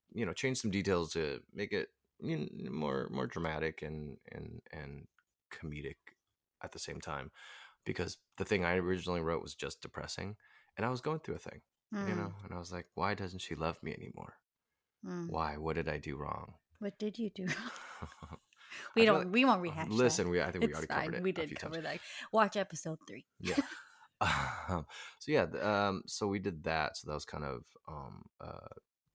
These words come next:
Speaker 1: cathartic, you know, and that's what I spent the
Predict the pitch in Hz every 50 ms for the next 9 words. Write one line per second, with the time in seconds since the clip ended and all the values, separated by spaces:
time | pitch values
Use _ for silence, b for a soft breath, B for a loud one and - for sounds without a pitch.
0 | - - - 90 - - 69 69 73 - - - - _ _ _ _ - 95 98
1 | 90 90 90 98 - _ _ _ - - 82 82 82 78 78 78 78 78 76 -
2 | b b b b b b b b b b _ _ - 90 90 92 - - - -
3 | - - - 85 90 95 - - _ - 90 90 90 92 90 87 - - _ _
4 | _ _ _ _ _ _ - - - - - 92 90 - - _ - _ _ -
5 | 85 82 80 76 73